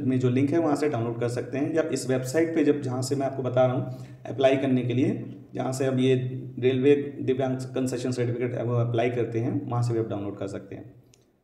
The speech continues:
तो चलिए इसको apply करने का पूरा process जानते हैं, apply करना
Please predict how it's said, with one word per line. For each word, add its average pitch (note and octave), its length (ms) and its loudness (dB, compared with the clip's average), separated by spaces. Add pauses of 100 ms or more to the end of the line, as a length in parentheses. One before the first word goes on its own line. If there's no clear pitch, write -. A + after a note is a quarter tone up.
(260)
तो A#2+ 380 -6
चलिए - 580 0 (220)
इसको B2 220 -2
apply B2 260 4
करने B2+ 240 2
का C3 100 0
पूरा B2+ 220 0
process B2+ 300 -2
जानते A#2+ 300 2
हैं, C#3 180 2
apply A#2+ 280 2
करना B2 240 0